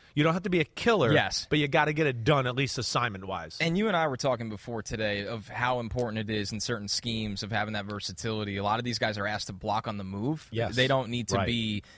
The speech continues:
Speaker 2: you know, when we watch Kittle, we like the highlight reels, drive him into the ground, and it's great. But with a lot of these guys, it's can you get to your spot
Speaker 1: Yeah.
Speaker 2: on the outside
Speaker 1: Right.
Speaker 2: zone
Speaker 1: Can
Speaker 2: and, and just take a guy out
Speaker 1: Sure.
Speaker 2: or not, and not put him in the ground, but just
Speaker 1: Yeah.
Speaker 2: get in his
Speaker 1: Just
Speaker 2: way.
Speaker 1: get in his way.
Speaker 2: And that's when the athleticism, that ten-yard split comes to mind.
Speaker 1: No doubt.
Speaker 2: Why it's so important.
Speaker 1: Yep.
Speaker 2: So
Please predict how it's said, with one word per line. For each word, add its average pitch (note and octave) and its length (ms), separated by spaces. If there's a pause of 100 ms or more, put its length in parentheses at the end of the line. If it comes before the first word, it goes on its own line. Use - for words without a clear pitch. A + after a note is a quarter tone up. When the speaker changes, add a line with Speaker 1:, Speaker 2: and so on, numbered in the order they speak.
Speaker 2:
you B2+ 140
know, G#2 140
when D#3 220
we F3 80
watch E3+ 200
Kittle, A#2+ 320
we A2 80
like A2 160
the G#2 80
highlight A2 400
reels, G#2+ 260
drive A2+ 240
him A2 120
into G#2 160
the G2+ 80
ground, G2+ 440
and G2+ 100
it's G2 140
great. E3+ 440
But A#2+ 180 (300)
with B2 100
a C3+ 40
lot E3+ 180
of E3 60
these B2+ 200
guys, A#2 340
it's A2 160
can D3+ 220
you D3+ 80
get C3+ 200
to B2 120
your G#2+ 120
spot A2 540
Speaker 1:
Yeah. C3+ 140
Speaker 2:
on A#2+ 60
the A2 80
outside G#2+ 460
Speaker 1:
Right. A#2 180
Speaker 2:
zone G2+ 260
Speaker 1:
Can B2 120
Speaker 2:
and, A#2 80
and G#2+ 160
just A2 220
take A#2+ 220
a A#2 60
guy G#2+ 280
out A2 300
Speaker 1:
Sure. B2+ 120
Speaker 2:
or - 20
not, D#3 160
and D#3+ 140
not G3+ 140
put G#3+ 100
him F3+ 100
in D3 60
the C3 60
ground, D3+ 380
but B2+ 80
just F3 140
Speaker 1:
Yeah. - 40
Speaker 2:
get F#3 160
in D#3 80
his B2 160
Speaker 1:
Just A2+ 140
Speaker 2:
way. E3 180
Speaker 1:
get F#3 160
in G#3 60
his G#3 160
way. G3 340
Speaker 2:
And C3+ 160
that's E3 220
when F#3 100
the C#3 140
athleticism, B2+ 640
that A#2 160
ten-yard C3 400
split B2 340
comes C3+ 280
to C#3+ 60
mind. C3+ 340
Speaker 1:
No B2 200
doubt. B2 220
Speaker 2:
Why C3 240
it's A#2 120
so C3 180
important. B2+ 440
Speaker 1:
Yep. B2 160
Speaker 2:
So A#2+ 320